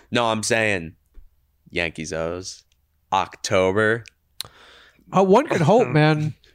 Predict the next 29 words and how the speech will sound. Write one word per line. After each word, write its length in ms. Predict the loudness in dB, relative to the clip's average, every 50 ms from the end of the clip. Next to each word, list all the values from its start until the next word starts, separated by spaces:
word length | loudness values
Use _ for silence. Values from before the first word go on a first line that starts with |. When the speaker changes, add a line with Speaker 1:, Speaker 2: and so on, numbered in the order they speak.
| _ -8
Speaker 1:
Dude, 280 | -4 -2 0 0 0 -2 -2 -2
I 160 | -2 -2 0
want 200 | 0 2 2 2
Speaker 2:
One 80 | 2 2
Speaker 1:
that 100 | 0 0
Speaker 2:
could 100 | 0 0
Speaker 1:
so 240 | 0 0 0 0 0
badly, 360 | 0 0 0 0 -2 -4 -4
dude. 240 | -4 -6 -8 -6 -4
We 100 | -4 -4
both 320 | 0 2 2 0 0 -2
want 220 | -4 -4 -4 -2 -2
that. 260 | -2 -2 -2 -4 -2
Speaker 2:
One 200 | 0 0 0 0
can 120 | -2 -2 0
hope. 280 | 2 2 2 2 2
Speaker 1:
But 200 | 2 0 0 0
we 120 | 0 0 0
both 320 | 2 2 2 2 2 0
want 160 | 0 0 0
it, 80 | 0 -2
dude. 180 | -2 -2 -2
We're, 160 | -2 -4 -4 -2 -2
we're 100 | 0 0
gonna 160 | 0 0 0
have, 220 | -2 -4 -8 -8
we're 160 | -4 -2 -2 -2
gonna, 120 | -2 -4 -4
I'm, 180 | -6 -6 -6